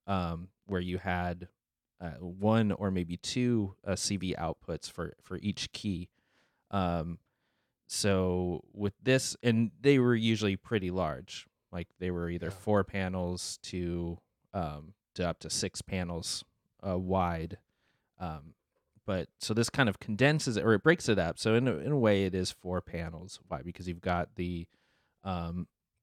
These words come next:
Speaker 1: the actual, uh, input port and then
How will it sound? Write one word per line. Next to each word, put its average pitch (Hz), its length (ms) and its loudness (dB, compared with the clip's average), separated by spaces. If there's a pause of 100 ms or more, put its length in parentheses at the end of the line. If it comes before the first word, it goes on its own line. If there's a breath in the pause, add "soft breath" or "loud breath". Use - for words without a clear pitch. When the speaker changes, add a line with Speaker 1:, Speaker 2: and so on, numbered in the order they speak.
(500)
Speaker 1:
the 85 220 -2
actual, 87 680 -6 (260)
uh, 78 420 -2 (640)
input 113 340 -2
port 95 480 2
and 87 200 -2
then 82 300 -2